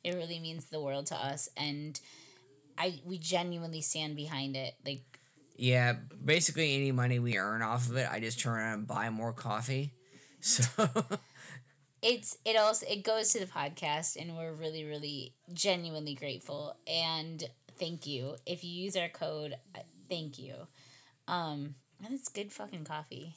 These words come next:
Speaker 2: It's really fucking good coffee. The other, like, what was it, last month, the month before, or whatever, like,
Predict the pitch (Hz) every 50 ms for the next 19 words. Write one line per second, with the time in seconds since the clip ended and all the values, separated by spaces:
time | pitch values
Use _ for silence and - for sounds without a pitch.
0 | - - 127 113 120 - - - - 127 - - 85 82 55 52 52 - - -
1 | - - - - 73 64 - - - - - - - - - - - - - -
2 | - - - - - 113 131 139 139 139 131 120 107 104 - - 87 113 113 107
3 | - - - - _ _ _ _ _ _ _ _ _ - 113 107 107 104 95 87
4 | 95 98 101 107 123 123 110 107 101 - - 107 107 104 101 113 104 - - 107
5 | 107 110 110 107 107 107 107 107 107 107 104 98 98 98 -